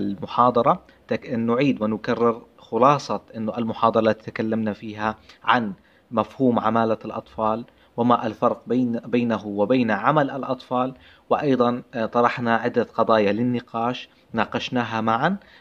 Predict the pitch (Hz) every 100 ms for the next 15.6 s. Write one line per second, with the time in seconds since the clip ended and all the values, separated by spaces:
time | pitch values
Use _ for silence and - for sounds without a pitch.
0 | - - 127 131 131 135 120 117 117 117
1 | - - 120 107 117 117 113 113 110 -
2 | - 123 113 110 107 107 104 - - -
3 | 104 123 123 117 101 123 - 117 110 117
4 | 113 117 113 110 110 104 120 107 107 110
5 | 110 110 107 - 110 104 101 110 120 123
6 | 127 - 120 117 - - - - 127 143
7 | 139 127 135 120 120 113 117 - - -
8 | 151 160 127 120 120 117 123 117 117 -
9 | 113 117 117 - 117 120 117 123 - 117
10 | 110 - 127 - 120 - - 127 - -
11 | 135 117 107 123 - 117 113 123 - -
12 | 110 107 - 135 147 139 135 143 156 -
13 | - - - 156 156 147 131 127 135 127
14 | 127 127 113 120 120 123 113 - 127 120
15 | - 117 104 113 113 113